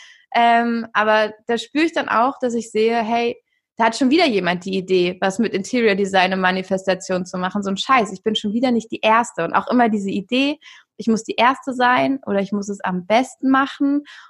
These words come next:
oder, ähm, wenn ich nicht als erstes die Idee hatte, dann ist sie nichts mehr wert, dann denken alle, ich hab das abgeguckt oder sowas. Das sind halt auch so, so Gedanken, so eigene Glaubensmuster, ähm,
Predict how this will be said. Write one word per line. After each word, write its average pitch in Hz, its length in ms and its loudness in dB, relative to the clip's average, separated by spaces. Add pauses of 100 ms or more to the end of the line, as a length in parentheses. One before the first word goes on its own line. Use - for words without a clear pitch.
oder, 202 640 2
ähm, 196 640 0 (420)
wenn 226 160 2
ich 233 120 -2
nicht 262 180 4
als 214 140 2
erstes 254 300 0
die 226 160 -6
Idee 233 260 0
hatte, 240 220 0
dann 202 160 -2
ist - 140 -4
sie 226 40 -2
nichts 226 240 0
mehr 190 160 0
wert, 226 280 2
dann 196 120 -4
denken 240 340 0
alle, 208 240 0
ich 196 140 -4
hab 196 140 -2
das 190 200 -12
abgeguckt 302 800 0
oder 247 240 -2
sowas. 247 360 0 (420)
Das 220 180 0
sind 254 160 2
halt 240 180 2
auch 240 180 4
so, 202 400 0 (160)
so 202 240 -4
Gedanken, 220 500 2
so 202 120 -2
eigene 202 380 0
Glaubensmuster, 202 920 -2 (800)
ähm, 202 680 -2